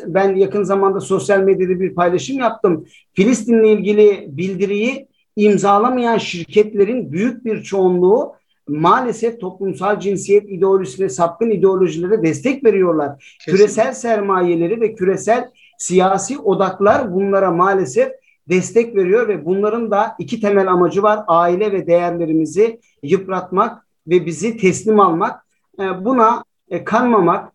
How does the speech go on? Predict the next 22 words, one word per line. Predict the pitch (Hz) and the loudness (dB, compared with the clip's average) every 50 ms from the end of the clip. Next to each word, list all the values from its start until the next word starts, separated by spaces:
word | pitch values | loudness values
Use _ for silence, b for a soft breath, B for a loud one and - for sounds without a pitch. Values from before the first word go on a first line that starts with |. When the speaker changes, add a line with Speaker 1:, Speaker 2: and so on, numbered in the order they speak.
| _ | _
Speaker 1:
bunun | 143 151 190 247 269 262 254 | -6 -2 0 0 2 0 -2
için | - - 233 254 254 254 - _ | -2 -4 -4 -2 -4 -4 -4 _
mutlaka | 208 262 - 214 240 220 214 208 214 214 | -2 -2 0 0 -2 -2 0 0 0 0
çalışmalar | - 196 202 196 147 143 185 190 185 190 190 180 | 0 -4 -6 -6 -6 -2 0 2 2 2 2 2
yapmak | 180 175 175 - 190 196 208 208 - _ | 0 0 -2 -2 -2 -2 -4 -4 -4 _
gerektiğine | 202 190 180 156 131 - 165 185 202 | -2 -2 -2 -2 -2 -2 -2 0 2
inanıyorum | 185 170 165 160 160 156 156 151 147 143 143 143 156 | 2 2 2 2 2 2 0 0 0 -2 -2 -2 -2
ben. | 196 190 160 | -2 -4 -6
Kısaca | - - 151 151 147 | -6 -4 -2 0 2
Speaker 2:
Allah | 156 - | 2 2
Speaker 1:
bu | 170 | 2
Speaker 2:
razı | 165 151 147 | 2 0 -2
Speaker 1:
şekilde | 143 151 156 | -2 -2 -2
Speaker 2:
olsun. | 151 131 127 120 | -2 -2 -2 -4
Speaker 1:
ifade | - 123 120 120 | -2 -2 -2 -4
edeyim. | 123 117 - | -4 -8 -8
Speaker 2:
Hocam | 180 165 208 262 269 | -4 0 2 2 4
Speaker 1:
Sağ | - | 4
olun. | 131 120 117 | 2 0 -2
Speaker 2:
sizin | - 208 254 277 285 - b b b b b b _ | -4 -4 -4 -6 -6 -8 b b b b b b _
bir | 143 139 175 185 | -10 -8 -6 -2
de | 175 247 269 | 0 0 -2